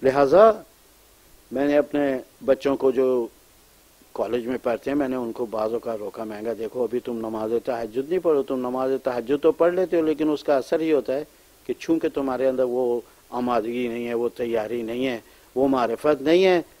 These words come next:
लिहाजा तुम थक जाते हो। एक काम को अंजाम देते हो तो दूसरा तुमसे छूटने लगता है। इल्म को हासिल करो, इंशाअल्लाह जब खुदा आलम तुम्हें बुलंद दराजात अता फरमाए तो उस वक्त तुम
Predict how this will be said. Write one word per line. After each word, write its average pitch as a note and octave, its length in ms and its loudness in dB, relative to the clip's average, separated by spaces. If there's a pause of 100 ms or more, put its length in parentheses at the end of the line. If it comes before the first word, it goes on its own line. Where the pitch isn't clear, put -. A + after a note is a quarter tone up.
(240)
लिहाजा A2+ 300 0
तुम B2 220 -4
थक D3+ 240 0
जाते C#3 300 2
हो। B2+ 120 2 (140)
एक D3 240 4
काम C#3 180 0
को C3+ 120 0
अंजाम C3 380 0
देते C#3 220 2
हो C#3+ 80 4
तो C3+ 80 0
दूसरा A#2+ 420 0
तुमसे C3+ 480 -6 (320)
छूटने A2+ 380 -4
लगता G#2+ 300 -8
है। G2+ 120 -14 (140)
इल्म D3+ 200 0
को D3+ 140 -4
हासिल B2+ 300 -6
करो, A#2+ 300 0 (340)
इंशाअल्लाह A#2+ 460 -2
जब A#2+ 180 -2
खुदा A#2 240 -4 (100)
आलम A#2 280 -2
तुम्हें B2+ 320 -4
बुलंद C3+ 300 2
दराजात A2+ 480 0
अता A2 200 -8
फरमाए A2 480 -8 (340)
तो - 140 -14
उस D3 240 -4
वक्त A#2+ 180 -2
तुम C3+ 200 -4